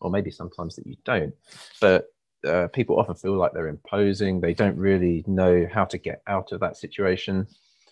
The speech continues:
And sometimes if you're staying with someone, um, the situation sort of strains that relationship. So in the end, you know, people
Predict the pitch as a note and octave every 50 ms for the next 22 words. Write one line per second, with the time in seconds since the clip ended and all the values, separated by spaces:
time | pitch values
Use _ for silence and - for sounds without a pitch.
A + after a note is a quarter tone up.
0 | _ _ _ - A#2 G#2+ G#2 G2+ - B2 A#2 A#2 A#2 - A#2+ G2+ F#2 F2 F2 E2+
1 | E2+ - - - - _ _ _ - A#2 - - G2+ F2+ - - - A#2+ C3+ D3
2 | B2 F#2 E2 E2 - - F#2+ E2+ D#2+ D#2 D#2+ E2 F2+ F#2 G#2 A2 A2+ _ _ _
3 | - G#2 G#2 G#2 G#2 G2 - - - - - - - _ _ _ F#2+ - - A2
4 | - - A2+ A2 - G#2 - - - - - - - - - G#2 G2+ A#2 C3 C#3
5 | C3+ - - F#2+ - - F#2 G#2+ B2 E3 D3+ - - F2+ - - E2+ D#2+ - -
6 | - G#2+ G2 F#2+ - G#2 F#2+ F#2 F#2 G#2+ B2 A2 F2 E2+ F2 E2+ - _ _ _
7 | _ _ _ _ _ _ _ _ _ - A2 F2 F2+ F#2 - - A2 G2+ - -
8 | F#2+ F#2 F2+ F2 - -